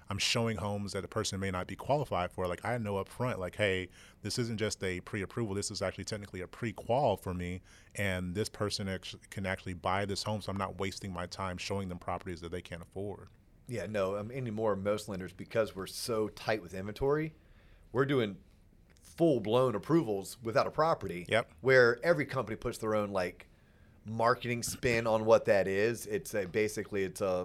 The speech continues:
Speaker 2: a clear to close with no property, or
Speaker 1: Yep.
Speaker 2: we call it a platinum pre-approval. You all, in essence, are offering,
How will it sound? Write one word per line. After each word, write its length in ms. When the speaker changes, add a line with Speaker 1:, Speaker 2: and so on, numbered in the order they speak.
Speaker 2:
a 140
clear 340
to 80
close 640
with 320
no 260
property, 560
or 120
Speaker 1:
Yep. 80
Speaker 2:
we 80
call 160
it 60
a 40
platinum 580
pre-approval. 800
You 240
all, 260
in 160
essence, 520
are 80
offering, 800